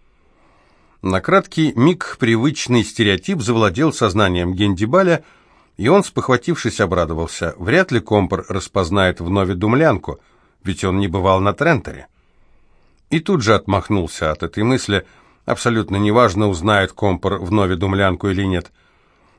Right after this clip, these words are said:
Гендибаль — оратор Второй Академии и волен поступать, как ему заблагорассудится.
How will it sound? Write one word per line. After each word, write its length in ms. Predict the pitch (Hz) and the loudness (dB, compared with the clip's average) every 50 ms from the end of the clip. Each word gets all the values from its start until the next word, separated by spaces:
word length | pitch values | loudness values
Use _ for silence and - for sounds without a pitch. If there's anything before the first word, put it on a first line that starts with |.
| _ _ | _ _
Гендибаль — 640 | - 104 95 127 143 143 127 156 160 190 196 185 156 | -10 -2 2 2 2 4 2 2 2 4 4 4 4
оратор 420 | 135 143 151 180 175 175 165 139 | 4 4 6 6 4 4 2 -2
Второй 360 | - - - 135 151 160 156 | 0 2 2 4 4 4 4
Академии 580 | 139 - 147 143 139 160 165 147 113 98 95 92 | 4 2 0 2 4 4 4 4 4 2 2 0
и 100 | 101 107 | 0 0
волен 300 | 107 135 151 151 135 - | 0 2 2 2 2 0
поступать, 480 | - 117 - - 131 - - 151 143 | -2 -6 -4 -4 -4 0 0 0 0
как 220 | - - 98 - - | -2 -8 -6 -2 0
ему 180 | 127 139 139 | 2 2 2
заблагорассудится. 1120 | 117 120 123 113 127 120 110 120 120 120 - - - - 151 107 92 80 - - - - | 2 0 0 2 0 2 2 4 2 2 0 -2 -4 -4 -4 -4 -4 -10 -6 -6 -6 -6